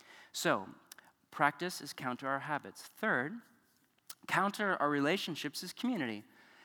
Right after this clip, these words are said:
And what exactly is the difference there? Well, it's a bit arbitrary, but relationships we self-select based on preference. That's not all bad. You know, we meet somebody who, "Oh, you dress like me," or "You're my age," or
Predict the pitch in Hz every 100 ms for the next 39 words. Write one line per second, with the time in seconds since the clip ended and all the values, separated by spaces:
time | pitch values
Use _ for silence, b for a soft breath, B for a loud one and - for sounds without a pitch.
0 | B 165 196 208 190 190 190 185 180 143
1 | 156 147 - - 151 208 185 - 147 127
2 | 123 131 - 117 160 160 - 156 160 190
3 | 220 - 170 - 151 - 143 156 - 151
4 | 151 - 123 131 - 170 - 117 - 175
5 | - 120 - 156 151 151 123 135 175 -
6 | B B - 123 123 123 131 - 135 127
7 | 131 131 139 254 226 185 175 175 165 170
8 | 165 165 160 160 165 156 147 151 151 147
9 | 151 151